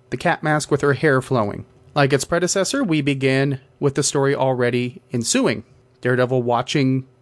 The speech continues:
and of course, since the files were stolen from Nelson and Murdoch, Daredevil's already on top of this.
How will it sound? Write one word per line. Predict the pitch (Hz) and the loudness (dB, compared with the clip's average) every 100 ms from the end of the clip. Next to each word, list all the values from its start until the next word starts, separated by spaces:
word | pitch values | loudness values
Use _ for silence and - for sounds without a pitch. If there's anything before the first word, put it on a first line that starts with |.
| _ _ | _ _
and | 147 | -4
of | |
course, | 139 262 233 | 0 0 0
since | 196 | -2
the | 190 | -2
files | 180 175 175 175 | 0 0 0 0
were | |
stolen | 185 165 156 151 | -2 0 0 0
from | 165 | 0
Nelson | 139 127 135 | 2 0 0
and | 131 | 2
Murdoch, | 196 190 147 151 - _ | 2 2 0 -2 -8 _
Daredevil's | 131 123 120 127 120 | -2 0 0 0 0
already | 110 110 117 | 0 0 0
on | 113 | -2
top | - 214 160 | 0 0 0
of | 117 | -2
this. | 98 95 - | -4 -10 -16